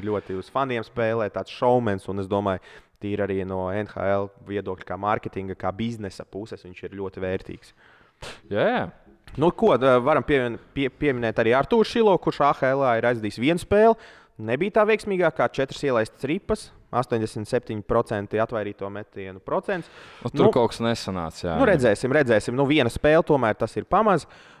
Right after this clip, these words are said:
Speaker 1: ā, lai veiktu lielus secinājumus.
Speaker 2: Jā.
Speaker 1: Zin kā, tomēr tā sezona ir tikai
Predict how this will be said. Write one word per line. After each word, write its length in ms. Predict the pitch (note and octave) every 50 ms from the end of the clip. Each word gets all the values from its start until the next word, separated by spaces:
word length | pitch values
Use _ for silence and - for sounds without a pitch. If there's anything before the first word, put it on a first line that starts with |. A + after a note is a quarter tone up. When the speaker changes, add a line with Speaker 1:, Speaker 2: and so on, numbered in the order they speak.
| _ -
Speaker 1:
ā, 80 | G#2+ A2 A2+
lai 140 | A#2 A#2 A2+ A2 G#2+ G2+ - _ -
veiktu 540 | G2+ G#2+ G2 A2 A#2 A2+ G#2 - - G#2+
lielus 400 | G#2+ A2+ A#2 B2 C3 C3 B2+ -
secinājumus. 640 | - - B2+ - G2+ G#2+ G#2+ - C3+ B2+ A#2+ G#2 G#2
Speaker 2:
Jā. 60 | G#2 C#3
Speaker 1:
Zin 80 | C#3
kā, 140 | - B2 G#2 G2 G2+ - -
tomēr 400 | A#2 A#2 A2+ G#2+ G2+ G2 F2+ -
tā 160 | - G#2 G2+ G2 F#2+ F#2+ - - - - - - -
sezona 400 | C3+ B2+ A2 A2+ G#2+ G#2 G#2 G2+
ir 80 | - -
tikai 280 | A#2+ - - G#2+ G2